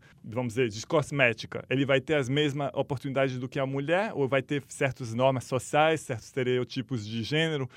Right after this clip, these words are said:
que vão impedir ele de fazer esse trabalho? E realmente esse trabalho de igualdade é um trabalho de quebrar essas barreiras que impedem qualquer que seja o gênero, homem ou mulher, de fazer o que eles querem, de rea-, realizar os seus sonhos.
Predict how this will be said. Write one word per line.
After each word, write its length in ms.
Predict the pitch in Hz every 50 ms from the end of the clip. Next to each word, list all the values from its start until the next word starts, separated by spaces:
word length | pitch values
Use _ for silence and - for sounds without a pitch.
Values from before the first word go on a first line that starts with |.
| - _ _
que 140 | - - 143
vão 160 | 120 135 139
impedir 480 | 143 127 - 151 135 120 110 143 180 180
ele 240 | 160 143 131 131 120
de 140 | 107 120 120
fazer 280 | - 139 127 107 123
esse 140 | 120 - -
trabalho? 520 | - 120 117 113 113 113 101 104 104 - - _ _ - - _ _ _ _ _
E 80 | - 147
realmente 600 | 139 156 180 196 208 175 151 147 156 170 - -
esse 140 | 147 - 139
trabalho 420 | - 151 147 139 131 135 139 151
de 140 | 139 120 127
igualdade 880 | 127 123 131 131 127 120 107 117 113 117 131 143 147 135 135 151 160 - - - _ _ _ -
é 80 | 127 131
um 80 | 151
trabalho 480 | 147 - 156 147 135 123 135 143 151 147
de 140 | 123 135 131
quebrar 760 | _ - 175 175 165 135 123 147 135 131 127 135 143 147 - - - _ _ _ _ _ _ -
essas 520 | 135 131 127 - - 143 135 127 - -
barreiras 960 | 123 101 143 139 127 110 113 135 139 147 156 151 160 156 147 - - - - - - - - -
que 120 | - 147
impedem 640 | 151 147 120 - 156 156 160 151 123 147 151 143 139
qualquer 560 | - - 160 151 135 - - 196 208 226 220
que 140 | - 202 170
seja 220 | - - 160 156
o 80 | 151 143
gênero, 460 | 113 127 147 165 175 165 135 117 - -
homem 300 | 139 151 175 196 185 160
ou 80 | 156
mulher, 420 | 151 143 139 127 127 135 151 156 143
de 120 | 120 131
fazer 280 | - 147 143 123 147 170
o 60 | 151
que 120 | - -
eles 200 | 170 170 185 -
querem, 260 | - 165 156 156 156 143
de 100 | 120 131
rea-, 260 | 135 151 147 147 131 -
realizar 400 | 117 139 147 147 143 127 143 147
os 60 | 143
seus 180 | - 160 151
sonhos. 560 | - - - 123 120 113 110 110 - - -